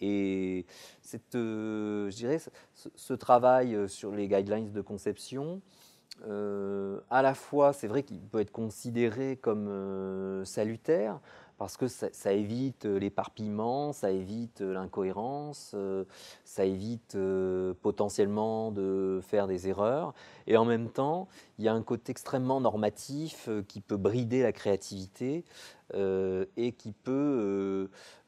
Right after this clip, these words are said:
euh, aussi, je pense, euh, euh, être un petit peu, euh,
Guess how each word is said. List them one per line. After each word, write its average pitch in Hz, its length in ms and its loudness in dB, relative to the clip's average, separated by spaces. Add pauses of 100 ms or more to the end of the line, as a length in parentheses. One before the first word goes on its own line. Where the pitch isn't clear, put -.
(120)
euh, 95 680 -6
aussi, 117 480 -6
je - 180 -10
pense, 127 500 -2
euh, 95 440 0 (440)
euh, 90 760 -8
être 104 260 -6
un 90 100 -6
petit - 180 -12
peu, - 180 -10
euh, 98 760 -2